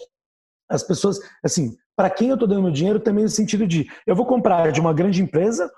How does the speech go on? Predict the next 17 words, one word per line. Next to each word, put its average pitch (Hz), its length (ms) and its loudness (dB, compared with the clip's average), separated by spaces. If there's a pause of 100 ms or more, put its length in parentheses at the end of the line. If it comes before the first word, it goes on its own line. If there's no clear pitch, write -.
(120)
ou 180 100 2
de 180 80 2
um 190 60 0
cara 170 200 2
que - 80 -2
eu 160 40 -2
conheço? 123 420 -2 (260)
A 170 100 2
geração 226 440 0
Z 156 200 0
consome 190 380 0
muito 180 340 0
em 170 80 2
rede, 110 380 -2 (320)
muito 165 260 0
em 139 40 0
rede. 110 300 -4